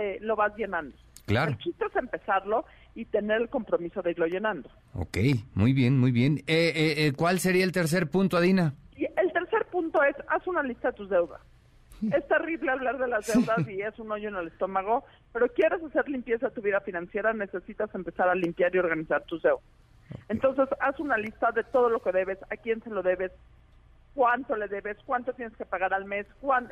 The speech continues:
Speaker 1: eh, de cada deuda, cuántos intereses estás pagando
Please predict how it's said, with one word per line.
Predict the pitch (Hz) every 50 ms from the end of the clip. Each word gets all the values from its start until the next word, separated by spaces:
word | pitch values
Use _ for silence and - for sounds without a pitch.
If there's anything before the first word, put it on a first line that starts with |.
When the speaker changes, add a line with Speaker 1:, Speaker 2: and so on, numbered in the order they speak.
| 151 175
Speaker 1:
eh, | 180 180 185 190 190 185
de | - 196
cada | - - 202 208 208 208
deuda, | 220 220 220 226 - 226 226 -
cuántos | - 277 254 254 262 - 277 - -
intereses | 240 214 208 185 202 - - 202 -
estás | - 180 - - 190 -
pagando | - 208 196 202 208 220 233 254